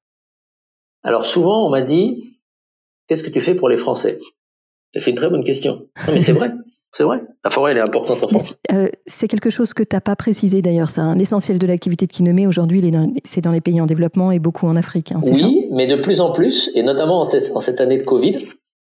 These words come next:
Speaker 1: mais on avait commencé bien avant, on travaille aussi sur les filières, euh,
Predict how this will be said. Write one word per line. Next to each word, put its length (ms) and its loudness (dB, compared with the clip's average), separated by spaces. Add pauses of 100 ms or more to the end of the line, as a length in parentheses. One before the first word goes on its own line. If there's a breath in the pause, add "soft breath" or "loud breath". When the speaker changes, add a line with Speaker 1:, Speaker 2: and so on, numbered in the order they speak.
(400)
Speaker 1:
mais 80 0
on 40 0
avait 100 2
commencé 300 0
bien 160 0
avant, 320 0
on 60 -2
travaille 280 0
aussi 220 0
sur 140 0
les 80 2
filières, 500 0 (720 loud breath)
euh, 480 0